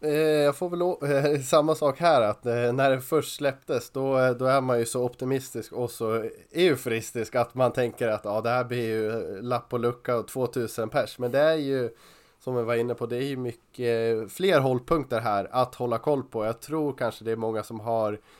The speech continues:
siktat in sig snarare på, på nästa hållpunkt som du kommer presentera här. Eh, så jag är inne på Brisses spår att man får nog vara nöjd med samma siffra mot A I K, plus minus, eh,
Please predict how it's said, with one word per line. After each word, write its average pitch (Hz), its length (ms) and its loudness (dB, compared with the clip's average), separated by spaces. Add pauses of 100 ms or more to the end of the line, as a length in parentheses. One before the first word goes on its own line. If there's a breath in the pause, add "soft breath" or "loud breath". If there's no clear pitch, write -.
(320 soft breath)
siktat 170 440 2
in 175 160 2
sig 156 200 -2
snarare 156 380 6
på, 131 260 0
på - 160 -4
nästa 135 340 0
hållpunkt 127 600 -2
som 110 260 -6
du 110 100 -6
kommer 107 220 -4
presentera 117 560 -4
här. 101 360 -4
Eh, 104 280 -4
så - 120 -8
jag 127 220 0
är 127 60 -2
inne 131 140 -4
på 123 100 -10
Brisses 120 320 -6
spår 113 160 -2
att - 260 -4 (400 soft breath)
man 127 140 6
får 165 160 2
nog 160 200 6
vara 143 120 6
nöjd 156 220 4
med 104 720 4 (180)
samma 110 320 0
siffra 107 320 -6
mot 104 180 -6
A 101 160 2
I 98 40 -2
K, 101 180 -4
plus - 340 -8
minus, 92 460 -6 (540 soft breath)
eh, - 80 -8